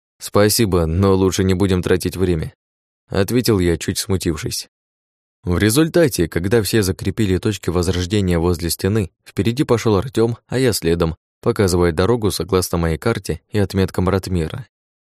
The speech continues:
Делиться с моими временными союзниками схемой ходов под мертвым городом я не собирался, ни при каких обстоятельствах.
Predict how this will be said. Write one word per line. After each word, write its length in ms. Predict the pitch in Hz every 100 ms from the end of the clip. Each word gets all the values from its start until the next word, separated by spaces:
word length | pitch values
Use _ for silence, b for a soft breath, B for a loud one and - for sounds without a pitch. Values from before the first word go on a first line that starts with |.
| _ _ _ -
Делиться 440 | 92 131 175 170
с 80 | 143
моими 280 | 143 147 143
временными 540 | 107 139 135 123 113
союзниками 680 | - 104 127 113 107 95 90
схемой 360 | - 113 110 90
ходов 460 | 87 104 113 - _ _
под 180 | 92 87
мертвым 460 | 98 113 - 87 85
городом 460 | 104 110 90 80 - -
я 140 | 95
не 100 | 87
собирался, 640 | - 92 90 78 - - _
ни 80 | 98
при 180 | 85 90
каких 400 | 92 87 92 -
обстоятельствах. 920 | 78 - 90 80 - - - - -